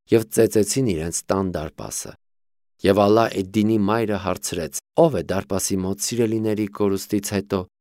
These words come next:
Եվ Ալա Էդդինը պատասխանեց. «Ես եմ Ալա Էդդինը»։ Եվ նրա հարազատները դուրս եկան ու նրան իրենց գիրկը սեղմեցին,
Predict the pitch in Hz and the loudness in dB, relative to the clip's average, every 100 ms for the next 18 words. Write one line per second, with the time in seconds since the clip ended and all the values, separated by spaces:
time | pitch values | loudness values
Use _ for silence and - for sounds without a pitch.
0 | _ _ _ _ - 104 117 123 131 113 | _ _ _ _ 4 6 8 8 6 4
1 | 120 117 101 104 104 101 - 104 104 104 | 2 0 2 2 2 -2 -2 0 0 -2
2 | 98 104 110 - - 82 87 98 104 101 | -2 0 0 0 -4 -4 -4 -2 -2 -2
3 | - 98 - 104 95 82 - _ _ _ | -4 -6 -2 0 0 -4 -10 _ _ _
4 | _ _ _ - 120 135 147 143 135 139 | _ _ _ 4 6 8 6 6 6 6
5 | 120 127 - 127 113 113 139 120 110 101 | 6 4 4 2 2 4 2 4 2 4
6 | 104 107 113 123 123 113 107 101 104 123 | 2 2 0 0 0 0 0 -2 -4 2
7 | 131 139 110 - 107 101 98 95 - 82 | 2 2 0 2 2 2 -2 -4 -4 -4
8 | 76 | -6